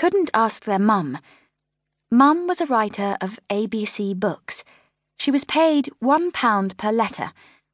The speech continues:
There are twenty-six letters in the alphabet, so she earned twenty-six pounds per book, with no hope of ever getting a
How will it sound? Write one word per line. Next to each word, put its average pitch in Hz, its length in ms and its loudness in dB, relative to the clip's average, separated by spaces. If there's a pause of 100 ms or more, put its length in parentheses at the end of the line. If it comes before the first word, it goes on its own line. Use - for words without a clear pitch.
(220)
There 233 120 2
are 233 140 -4
twenty-six 320 520 -2
letters 202 320 -2
in 196 100 0
the 190 200 2
alphabet, 170 460 -2 (420)
so 302 160 2
she 294 180 2
earned 262 380 2
twenty-six - 640 -2
pounds 202 480 -4
per 214 180 -6
book, 262 420 -2 (400)
with 240 160 -2
no 269 160 2
hope 254 320 -2
of 233 160 -8
ever 226 260 -2
getting 208 320 -4
a 202 100 -4